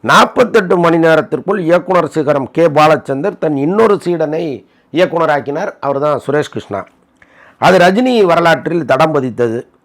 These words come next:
இந்த மாற்றமும் அப்படி ஒரு வெற்றியை எட்டலாம். குழப்பம் கொடிகட்டும் இந்த பொழுதில் இருவரும் கலைஞர்களுக்கும்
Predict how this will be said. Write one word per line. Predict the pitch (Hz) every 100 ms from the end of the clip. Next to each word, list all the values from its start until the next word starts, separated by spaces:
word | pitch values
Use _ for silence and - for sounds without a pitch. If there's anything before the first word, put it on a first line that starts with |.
| _ _ _ _ _ _
இந்த | - 170 214 202
மாற்றமும் | 185 180 208 185 180 185 -
அப்படி | 143 156 175 156
ஒரு | 143
வெற்றியை | 139 143 151 160 160
எட்டலாம். | 143 107 139 117 - _ _ _ _ _
குழப்பம் | - 185 208 208 185 143
கொடிகட்டும் | 170 190 196 165 202
இந்த | 175 156
பொழுதில் | 151 156 160 160 175 -
இருவரும் | - 156 190 196 214 214
கலைஞர்களுக்கும் | 170 175 175 160 151 147 - 185 196